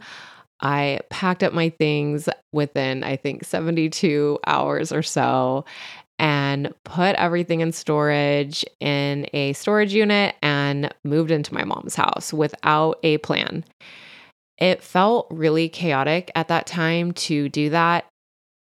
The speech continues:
You know, no one wants to move or be uprooted from their home in a panic. It doesn't feel good to our bodies. It doesn't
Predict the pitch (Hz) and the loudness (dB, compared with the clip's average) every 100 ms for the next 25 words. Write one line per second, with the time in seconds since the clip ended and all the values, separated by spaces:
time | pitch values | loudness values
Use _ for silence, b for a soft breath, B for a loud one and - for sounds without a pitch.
0 | _ 170 160 151 147 160 170 175 175 170 | _ -4 -2 0 0 2 2 2 0 -2
1 | - 170 156 151 - 156 156 156 156 - | -2 0 2 0 0 0 2 2 0 -2
2 | 160 147 - 156 - 156 160 156 156 143 | -2 -2 -2 -2 0 0 0 -2 -4 -2
3 | 143 139 - 143 147 151 - 151 143 135 | -2 -4 -2 0 0 -2 -4 -4 -4 -6
4 | - 156 226 294 - - - 165 160 151 | -4 0 2 0 -2 -10 -2 0 0 0
5 | 160 185 - - 160 160 156 147 156 156 | 0 0 -2 0 0 2 0 0 0 -2
6 | 196 - 151 139 160 233 277 311 320 - | -2 0 0 2 4 4 4 2 2 0
7 | 165 165 165 175 | 2 0 0 -2